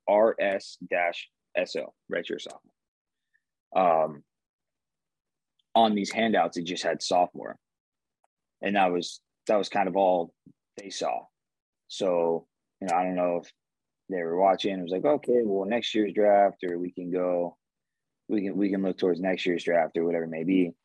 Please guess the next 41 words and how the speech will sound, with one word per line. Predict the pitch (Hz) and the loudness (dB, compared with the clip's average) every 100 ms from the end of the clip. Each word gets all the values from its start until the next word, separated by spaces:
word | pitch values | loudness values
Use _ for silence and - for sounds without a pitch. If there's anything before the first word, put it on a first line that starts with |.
| _ _ _ _ - | _ _ _ _ -6
And | 98 95 | -4 0
then | 92 87 85 78 - _ _ _ _ _ _ _ _ | 2 0 -2 -8 -14 _ _ _ _ _ _ _ _
fast | 95 85 - | 0 0 2
forward | 90 80 78 _ _ | 2 2 0 _ _
to | 80 | -8
the | 78 | 2
season, | - 127 95 101 _ - | 4 6 4 -2 _ -8
you | 87 | -4
know, | 82 82 - | -2 -2 -4
I | |
had | 92 87 | 2 2
a, | 82 | 2
had | 92 | 2
a | 87 | 2
good | 87 - | 2 0
season, | 90 87 87 90 _ _ _ _ _ _ - | -2 0 -2 -6 _ _ _ _ _ _ -6
uh, | 82 78 | -2 -2
my | 80 82 | 0 0
redshirt | 90 85 92 80 | 0 0 -2 -2
junior | 98 95 | 0 0
year | 87 87 85 _ _ _ _ _ | 0 0 -2 _ _ _ _ _
or | 95 82 - | 0 0 -2
sophomore | - 98 92 90 80 | 0 4 4 2 -4
year. | 80 82 _ _ _ _ _ _ - 95 | -4 -6 _ _ _ _ _ _ -20 _
And | |
then, | 95 87 85 82 78 76 76 - _ _ _ _ _ _ _ _ _ 107 | -12 -12 -8 -6 -6 -8 -12 -20 _ _ _ _ _ _ _ _ _ 0
uh, | |
I | 110 | 2
remember | 110 110 101 | 2 0 -2
the | 87 | -2
day | 92 101 | 2 4
before | 110 - - 101 95 | 4 0 -2 0 0
the | 90 | -4
draft, | 82 90 82 76 85 | -6 -4 -2 -2 -6
or, | |
like, | 82 82 | -8 -6
the | 87 | -2
week | 101 98 | 0 0
of | 90 82 | 0 -2
the | 78 | -4
draft, | 71 76 60 | -4 -2 -4